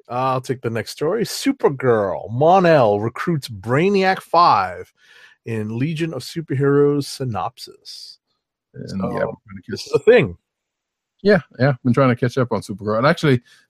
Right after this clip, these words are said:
Speaker 2: it's been kinda neat kinda catching up, 'cause I just got to the point where Supergirl and, and Flash did their little, their, their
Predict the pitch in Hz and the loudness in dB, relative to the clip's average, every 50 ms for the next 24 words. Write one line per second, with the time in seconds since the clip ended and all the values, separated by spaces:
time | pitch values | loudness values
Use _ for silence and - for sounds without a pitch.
0 | _ _ _ _ _ _ _ _ - 160 185 - - 359 269 190 - 202 190 165 | _ _ _ _ _ _ _ _ -2 0 0 0 2 2 2 4 4 4 4 4
1 | 147 139 143 151 147 - - - - 147 127 120 117 - 131 120 - 117 113 117 | 4 4 4 2 0 -2 -6 -4 0 0 0 0 0 -2 -4 -4 -2 0 0 0
2 | 110 92 - - - 107 113 107 113 139 156 - 151 135 120 135 131 113 139 123 | 0 -2 -4 -6 -6 -6 -6 -6 -6 -6 -4 -2 -2 -2 -2 -4 -4 -2 -2 -2
3 | 120 - 113 113 110 101 - - 123 120 113 110 117 117 120 117 113 110 107 104 | -2 -2 -2 -2 -2 -4 -4 -6 -6 -6 -2 -2 0 0 0 0 0 -2 -2 -2
4 | 107 - - 90 104 101 - - - 110 110 113 113 110 - - 104 98 107 107 | -4 -4 -6 -6 -6 -6 -6 -4 -2 0 2 0 0 -2 -6 -8 -6 -4 -2 -2
5 | 104 98 101 104 104 107 107 98 - - 107 104 104 95 104 104 101 98 98 | -2 -4 -4 -4 -2 -2 -4 -6 -4 -2 -2 -2 -2 -2 -2 -4 -4 -4 -6